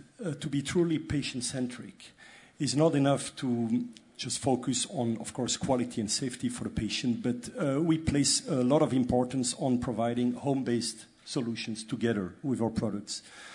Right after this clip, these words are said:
Uh, b-, and, and, and why is that? Why do we think that's so important for being, uh, patient-centric? Uh, first of all, because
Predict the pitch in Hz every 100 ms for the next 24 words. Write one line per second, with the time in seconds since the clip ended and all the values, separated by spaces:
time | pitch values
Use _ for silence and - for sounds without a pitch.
0 | - - - - 156 127 123 123 - -
1 | - 165 156 156 165 165 151 185 143 120
2 | 110 127 156 156 139 - 131 123 113 -
3 | 117 110 113 107 117 107 - 107 95 107
4 | 107 104 101 - 110 - 110 - 110 101
5 | 76 - - - - - - - - 185
6 | 151 - 196 190 - 160 139 123 127 123
7 | 131 123 117 -